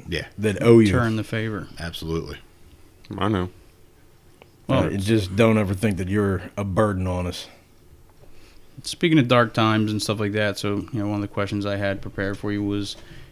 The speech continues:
Speaker 3: if you think you have at all, what was your complete rock bottom?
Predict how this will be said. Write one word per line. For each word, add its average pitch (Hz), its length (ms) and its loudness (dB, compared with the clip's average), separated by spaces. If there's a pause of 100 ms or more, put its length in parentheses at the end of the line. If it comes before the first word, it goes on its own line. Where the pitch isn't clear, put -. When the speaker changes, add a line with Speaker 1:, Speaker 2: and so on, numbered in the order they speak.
(200)
Speaker 3:
if 135 220 4
you 131 80 8
think 123 340 2
you 117 200 2
have 98 640 0 (260)
at 104 140 0
all, 104 360 2 (440)
what 110 400 -2
was 104 680 0
your 104 520 -2 (240)
complete 104 400 -4
rock 101 340 -2
bottom? 95 360 -8